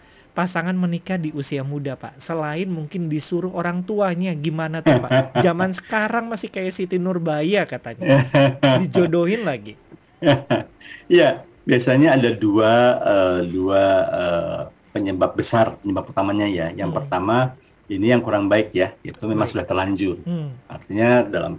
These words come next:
Speaker 2: dalam pacaran melanggar batas,
Speaker 1: Oke.
Speaker 2: sehingga suka nggak suka, mau nggak mau, karena
Speaker 1: Ya.
Speaker 2: sudah hamil ya harus bertanggung jawab gitu
Speaker 1: Hmm,
Speaker 2: ya.
Speaker 1: hmm.
Speaker 2: Akhirnya, eh, lulus S M A langsung nikah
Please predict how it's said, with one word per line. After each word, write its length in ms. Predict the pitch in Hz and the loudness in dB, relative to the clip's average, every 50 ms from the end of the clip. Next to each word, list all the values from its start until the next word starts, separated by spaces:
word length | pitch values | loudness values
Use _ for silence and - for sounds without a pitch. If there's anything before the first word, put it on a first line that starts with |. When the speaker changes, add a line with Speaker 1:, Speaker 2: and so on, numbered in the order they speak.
| - _ | -12 _
Speaker 2:
dalam 400 | - 92 92 87 85 82 82 78 | -6 -2 -2 0 0 0 -2 -2
pacaran 640 | - 87 87 - 95 85 - 107 123 131 131 131 120 - - | -4 -6 -4 -2 -2 0 2 2 2 2 2 0 -2 -6 -6
melanggar 320 | 95 98 98 95 90 92 90 90 | -4 -2 -2 -2 -2 -4 -4 -6
batas, 400 | 90 87 - - 87 82 - - | -6 -8 -6 -6 -6 -6 -6 -8
Speaker 1:
Oke. 160 | - - - | -14 -10 -4
Speaker 2:
sehingga 480 | 104 92 90 87 92 107 123 135 135 131 - - - _ _ _ | -2 -2 -2 0 2 2 4 4 2 0 -4 -14 -20 _ _ _
suka 320 | _ - - 135 - 120 | _ -6 -2 0 2 2
nggak 160 | 117 113 104 95 | 2 2 0 -2
suka, 320 | - 113 110 - 135 123 | -2 -2 0 2 2 2
mau 160 | 117 107 104 | 4 2 2
nggak 240 | 107 107 101 92 90 | 2 2 2 0 0
mau, 400 | 90 87 87 101 123 156 180 185 180 - | 0 -2 0 2 4 4 4 2 2 0
karena 160 | 98 98 101 | 0 0 0
Speaker 1:
Ya. 80 | - | -2
Speaker 2:
sudah 180 | - 92 98 92 87 | -4 -4 -6 -4 -4
hamil 320 | 90 87 87 95 120 165 185 | -4 -4 0 2 2 2 2
ya 240 | 147 85 80 85 | 2 0 -2 -6
harus 160 | 82 - - - | -8 -12 -12 -14
bertanggung 320 | - - 76 78 85 87 | -12 -8 -8 -8 -6 0
jawab 320 | 90 117 147 147 - - - 175 | 2 4 4 4 2 0 -2 -4
gitu 160 | 180 180 175 | -4 -2 -2
Speaker 1:
Hmm, 80 | 92 - | -2 -2
Speaker 2:
ya. 80 | 101 127 - - _ - | -2 -4 -6 -12 _ -14
Speaker 1:
hmm. 120 | 143 139 - - 139 | -12 -12 -12 -12 -10
Speaker 2:
Akhirnya, 400 | 85 85 87 87 87 98 123 143 151 156 156 - _ _ _ _ _ - | -10 -8 -8 -6 -2 2 4 4 4 2 0 -6 _ _ _ _ _ -6
eh, 320 | 71 82 82 85 85 85 85 85 | -4 -2 0 0 0 0 -2 -4
lulus 160 | 98 92 87 | -6 -6 -8
S 160 | 87 85 - | -8 -6 -4
M 80 | 104 - | -4 0
A 160 | - 143 143 | 2 4 4
langsung 240 | 127 - 120 113 104 | 4 2 0 0 -2
nikah 560 | 92 85 - 98 101 104 107 107 - - | -2 -2 0 2 2 4 2 0 0 -4